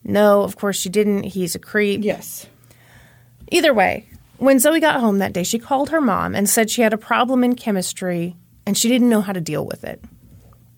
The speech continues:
Speaker 1: So Celeste was driving home from San Francisco and she's like, "Okay, no big deal. I'll be home in, like, twenty minutes. I'll help you with it when I get home."
Speaker 2: Mm-hmm.
Speaker 1: A few minutes later, Celeste got home and saw that Zoe was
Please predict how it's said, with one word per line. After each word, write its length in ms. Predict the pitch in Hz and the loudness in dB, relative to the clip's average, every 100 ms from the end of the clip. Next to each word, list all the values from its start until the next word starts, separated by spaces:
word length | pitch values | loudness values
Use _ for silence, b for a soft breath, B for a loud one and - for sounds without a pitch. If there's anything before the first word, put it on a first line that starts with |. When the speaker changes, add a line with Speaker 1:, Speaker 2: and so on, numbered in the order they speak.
| _ _ _ - - | _ _ _ -20 -6
Speaker 1:
So 160 | - | -2
Celeste 460 | 349 392 381 403 392 | 0 2 2 2 2
was 140 | 370 | -2
driving 320 | - 226 240 262 | 2 2 2 2
home 160 | 247 | 2
from 160 | 254 254 | 0 -4
San 300 | - 240 233 | -2 0 0
Francisco 520 | 254 233 180 - 202 | 0 0 -2 0 2
and 100 | 214 | 2
she's 140 | 240 | 2
like, 160 | 269 277 | 0 0
"Okay, 300 | 427 427 359 | 0 2 2
no 120 | 311 | 4
big 160 | 302 240 | 2 2
deal. 320 | 226 220 220 B B B B | 4 4 2 B B B B
I'll 100 | 247 | 2
be 100 | 277 | 4
home 180 | 254 262 | 4 4
in, 80 | |
like, 160 | 233 233 | 2 0
twenty 280 | - 208 214 | -2 0 2
minutes. 460 | 190 175 170 170 - | 2 2 0 -2 -4
I'll 140 | - 202 | 0 2
help 200 | 196 175 | 0 0
you 100 | 175 | -4
with 120 | 175 | -4
it 80 | - | -4
when 140 | 165 | -6
I 40 | 165 | -6
get 160 | 160 | -6
home." 180 | - - 196 | -10 -8 -4
Speaker 2:
Mm-hmm. 160 | 170 196 220 - b b b b b b b _ | -4 -6 -10 -16 b b b b b b b _
Speaker 1:
A 40 | - | -6
few 160 | 196 | -2
minutes 260 | 180 165 - | 0 -2 2
later, 420 | 269 262 247 233 | 4 4 4 2
Celeste 360 | - 196 165 - | -2 0 0 -2
got 200 | 170 - | -4 -4
home 400 | 285 285 285 269 b b b b b b _ | 0 0 0 -6 b b b b b b _
and 160 | 233 233 | 0 2
saw 300 | 233 233 208 | 2 2 2
that 200 | 196 185 | 0 -2
Zoe 460 | 175 220 196 202 190 | 0 2 2 0 -2
was 800 | 185 202 185 175 160 165 - | -2 2 4 4 2 -2 -4